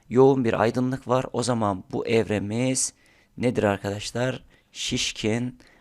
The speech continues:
aydır. Bunu buraya yazdık. Yeni ayı yazın demiş ya da yeni ayı vermiş, bize şeklini istemiş. Yeni ay için bir hemen ay resmi çizdik ve içini tamamen ne yaptık arkadaşlar?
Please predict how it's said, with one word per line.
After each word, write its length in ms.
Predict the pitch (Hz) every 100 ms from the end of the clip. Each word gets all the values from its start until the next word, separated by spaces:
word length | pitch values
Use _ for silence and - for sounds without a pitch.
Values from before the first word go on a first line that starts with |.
| -
aydır. 340 | - 113 98 113
Bunu 200 | 147 208
buraya 200 | 110 143
yazdık. 540 | 117 107 98 92 85 - - - - -
Yeni 280 | 139 175
ayı 280 | 156 139 131
yazın 400 | 127 139 123 110
demiş 540 | 98 95 131 147 - -
ya 140 | 101
da 160 | 98 - - _
yeni 260 | 107 120 120
ayı 260 | 113 107 101
vermiş, 420 | 117 113 127 -
bize 220 | 101 120
şeklini 420 | - 113 110 120
istemiş. 540 | 117 - 98 101 135 - - - -
Yeni 180 | 127 131
ay 80 |
için 300 | 123 - 107
bir 180 | 107 107
hemen 320 | 127 110 98 -
ay 260 | 107 117 101
resmi 340 | 104 - 85
çizdik 400 | - 95 - -
ve 80 | 92
içini 340 | - - 92
tamamen 880 | - 117 110 95 90 92 123 135 151 - _ _ _ -
ne 40 |
yaptık 280 | 110 110 -
arkadaşlar? 640 | 87 - 85 - 120 131